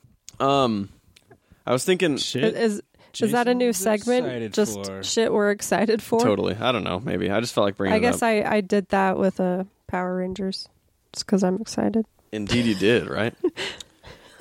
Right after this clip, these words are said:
Speaker 1: Um, hey, I was thinking, so, and I, we might as well throw it on the show, but I was thinking, uh, we, we should do a,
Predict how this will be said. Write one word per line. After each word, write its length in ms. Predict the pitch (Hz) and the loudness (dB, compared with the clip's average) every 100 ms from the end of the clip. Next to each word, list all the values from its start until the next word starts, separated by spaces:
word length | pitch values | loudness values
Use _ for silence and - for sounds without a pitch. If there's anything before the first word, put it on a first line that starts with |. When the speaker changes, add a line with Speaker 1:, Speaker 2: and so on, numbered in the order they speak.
| 359 - - - | 0 0 -2 2
Speaker 1:
Um, 540 | 147 139 123 104 95 - - | 4 4 2 0 -6 -10 -6
hey, 220 | 147 165 | -2 2
I 100 | 127 | 2
was 180 | 156 156 | 2 2
thinking, 440 | 175 165 156 131 117 | 0 0 0 0 0
so, 340 | 139 127 120 | 0 2 2
and 180 | 113 113 | 0 -2
I, 180 | 101 - - | -2 -4 -4
we 80 | 127 | -2
might 180 | 135 | 0
as 100 | 127 | 0
well 280 | 127 113 101 | 0 0 0
throw 340 | 101 - 123 113 | -4 -4 0 2
it 20 | |
on 80 | 104 | 0
the 60 | |
show, 240 | 98 120 110 | -2 0 0
but 80 | 107 | 2
I 40 | |
was 100 | 107 | 0
thinking, 360 | - 143 135 123 | 0 0 0 2
uh, 280 | 113 104 98 | 2 2 2
we, 420 | 107 104 98 - | 2 2 2 -2
we 160 | - 110 | -2 -2
should 260 | 104 117 101 | -2 -4 -2
do 240 | 120 113 | 0 2
a, 200 | 95 101 | 2 0